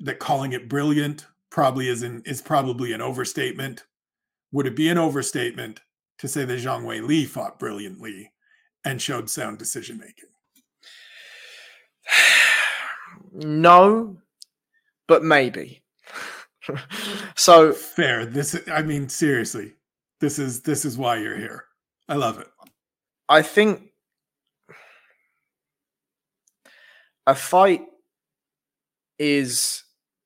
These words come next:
Speaker 2: impossible solely based on one performance. I think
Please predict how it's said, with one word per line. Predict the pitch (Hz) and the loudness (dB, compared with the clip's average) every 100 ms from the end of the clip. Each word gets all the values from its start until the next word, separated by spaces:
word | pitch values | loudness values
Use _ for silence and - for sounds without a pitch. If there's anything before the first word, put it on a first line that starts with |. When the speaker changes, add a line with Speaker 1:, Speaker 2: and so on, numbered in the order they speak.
| _ _ - | _ _ -6
Speaker 2:
impossible | 143 156 160 - 135 127 120 107 - _ - | -2 6 6 6 -2 -2 -2 -4 -12 _ -10
solely | - 156 139 131 | 2 4 4 2
based | 127 120 123 117 | 0 0 -2 -6
on | 113 | -6
one | 107 | -8
performance. | 104 - - 80 - _ - - _ _ _ _ _ _ _ _ _ _ _ _ - - - - - _ | -10 -16 -18 -20 -20 _ -20 -20 _ _ _ _ _ _ _ _ _ _ _ _ -20 -20 -20 -20 -20 _
I | 135 | -2
think | - 170 175 | 4 4 4